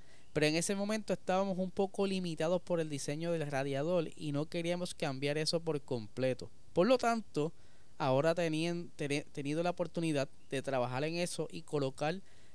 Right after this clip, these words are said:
las cosas de manera un poco diferente. Probablemente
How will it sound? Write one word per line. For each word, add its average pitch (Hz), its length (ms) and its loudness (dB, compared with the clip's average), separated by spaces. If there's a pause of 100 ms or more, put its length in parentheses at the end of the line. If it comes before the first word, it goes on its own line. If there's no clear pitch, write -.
las 131 140 -2
cosas 165 380 0
de 151 120 2
manera 139 280 2
un 156 120 0
poco 156 360 2
diferente. 117 680 -2 (120)
Probablemente 180 800 2